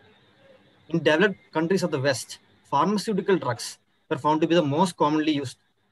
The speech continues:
poisonous agents. In contrast, studies from developing countries in Asia and Africa suggest, which have a largely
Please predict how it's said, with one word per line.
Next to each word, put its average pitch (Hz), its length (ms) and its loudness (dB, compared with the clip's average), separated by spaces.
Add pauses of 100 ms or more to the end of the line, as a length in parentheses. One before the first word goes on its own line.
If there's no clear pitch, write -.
(120)
poisonous 135 380 0
agents. 113 400 -8
In 147 120 -6
contrast, 156 580 0 (320)
studies 180 380 0
from 233 220 0
developing 185 500 0
countries 175 500 0
in 160 180 -2
Asia 160 240 0
and 160 120 0
Africa 160 360 -2
suggest, 135 340 -8 (760)
which 139 160 -12
have 165 140 4
a 147 120 0 (280)
largely 160 560 0